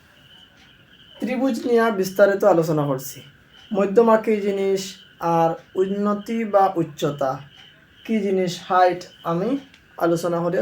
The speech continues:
বুঝাই দিছি। আশা করি বুঝতে পারছো ত্রিভুজ বিষয়ে। এখন ত্রিভুজের এরিয়া বা কালি কিভাবে বের করতে হয় আমরা জানব। ঠিক আছে, ত্রিভুজ কি, কাহাকে বলে?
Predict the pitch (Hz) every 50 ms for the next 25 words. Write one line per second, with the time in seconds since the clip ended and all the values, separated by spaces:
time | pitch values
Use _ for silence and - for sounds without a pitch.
0 | 202 175 165 156 160 151 139 131 143 - - - 160 - _ _ _ _ - 170
1 | - 202 202 202 196 196 180 175 165 - - 165 160 156 151 151 190 196 196 -
2 | - 165 160 156 151 151 143 143 143 135 143 - - - - - - _ _ -
3 | _ _ - _ - 180 180 226 247 269 285 330 - - _ _ _ _ - 214
4 | 208 226 226 247 254 226 262 262 285 - - - - _ _ _ _ - 185 196
5 | 196 208 208 220 226 233 247 269 277 - - _ - - - - - 165 170 170
6 | 175 170 170 - - - _ _ - 202 202 208 220 240 247 240 - _ - 220
7 | 214 208 214 214 208 196 180 180 180 180 180 196 185 185 - 208 202 233 254 302
8 | - - - - 156 151 151 147 143 147 127 127 123 120 - - - _ _ -
9 | - - _ _ _ _ _ _ _ - 185 214 247 247 - 165 156 - _ -
10 | _ _ - - - _ _ _ _ _ _ _ - - - - 208 240 226 269
11 | 285 294 - - - - - _ _ _ _ _ _ - - - _ _ _ -
12 | 269 277 294 294 294 - - _ _ _ - _ _ _ _ _ _ _ - -
13 | - _ _ _ - 208 214 254 254 254 285 269 269 269 277